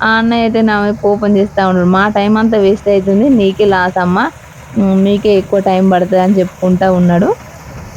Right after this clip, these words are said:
అయినా పర్లేదు, ఒక ఐదు నిమిషాలు, పది నిమిషాలు ఎట్లనో వేస్ట్ అయినా మంచిది అనిపించింది. ఇక నాకైతే కోస్తా ఉంటే ఆ థ్రిల్లింగ్ చాలా హ్యాపీ అనిపించిందండి.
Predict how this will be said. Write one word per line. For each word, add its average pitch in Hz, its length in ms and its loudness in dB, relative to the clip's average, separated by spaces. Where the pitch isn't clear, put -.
అయినా 208 300 0
పర్లేదు, 202 460 0
ఒక 208 180 -2
ఐదు 190 180 2
నిమిషాలు, 190 320 0
పది 190 220 0
నిమిషాలు 196 300 0
ఎట్లనో 185 380 0
వేస్ట్ 185 440 0
అయినా 185 240 2
మంచిది 185 380 -2
అనిపించింది. 180 540 0
ఇక 202 140 0
నాకైతే 196 440 -2
కోస్తా 190 580 -2
ఉంటే 185 420 0
ఆ 208 140 2
థ్రిల్లింగ్ 190 580 0
చాలా 190 340 0
హ్యాపీ 202 440 -2
అనిపించిందండి. 202 680 0